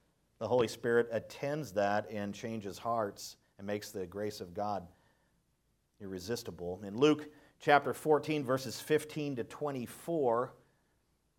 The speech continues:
Jesus told a parable that illustrates how sinners reject the general call. This is his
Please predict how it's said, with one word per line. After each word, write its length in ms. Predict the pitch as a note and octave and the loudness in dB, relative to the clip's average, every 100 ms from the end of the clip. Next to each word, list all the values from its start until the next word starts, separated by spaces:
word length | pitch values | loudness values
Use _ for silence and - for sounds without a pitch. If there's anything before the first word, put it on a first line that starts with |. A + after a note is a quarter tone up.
| _ | _
Jesus 380 | G#2 C#3 B2+ B2+ | -6 -2 -2 -4
told 260 | - D#3 C3+ | 2 4 6
a 60 | |
parable 640 | A2 - E3+ F3 A#2+ A2+ A#2+ | 2 -2 2 4 4 4 2
that 220 | A2+ A2 - - _ _ - | 2 2 -2 -20 _ _ 6
illustrates 680 | D#3+ E3 - - B2 A#2+ | 8 8 6 2 2 2
how 240 | - D3+ C#3 | 0 4 4
sinners 500 | C3+ - E3+ D3 A2+ | 2 -2 2 2 2
reject 720 | B2 A#2 G2 C#3 D#3 - - | -2 -4 2 6 6 4 -4
the 120 | B2+ | -4
general 460 | A2 B2 B2+ B2 A#2 | -2 -2 0 2 2
call. 640 | - - C3+ G2+ C2+ - _ _ _ _ _ _ _ _ _ _ _ _ _ _ _ | -2 -6 -4 -6 -8 -16 _ _ _ _ _ _ _ _ _ _ _ _ _ _ _
This 200 | A2+ G#2+ | -18 -14
is 100 | A2 | -12
his 220 | G2+ G2 | -8 -8